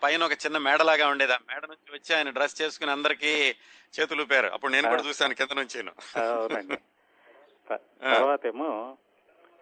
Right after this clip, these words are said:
Speaker 2: ఆ, ముళ్ళపూడి వెంకటరమణ గారి ఆత్మకథలో
Speaker 1: మ్హూ.
Speaker 2: కోతి కొమ్మచ్చి అని రాశారు కదా.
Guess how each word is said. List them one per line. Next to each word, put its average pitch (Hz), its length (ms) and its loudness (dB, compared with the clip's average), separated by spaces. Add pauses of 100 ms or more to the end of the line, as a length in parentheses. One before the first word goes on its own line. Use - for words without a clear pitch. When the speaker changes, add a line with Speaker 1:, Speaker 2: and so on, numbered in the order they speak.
Speaker 2:
ఆ, 107 220 0
ముళ్ళపూడి 151 560 -2
వెంకటరమణ 143 580 -4
గారి 120 840 -8 (360)
ఆత్మకథలో 127 920 -2 (800)
Speaker 1:
మ్హూ. 123 200 -8
Speaker 2:
కోతి 156 300 2
కొమ్మచ్చి 139 640 -4
అని 117 100 -8
రాశారు 107 360 -2
కదా. 98 340 -6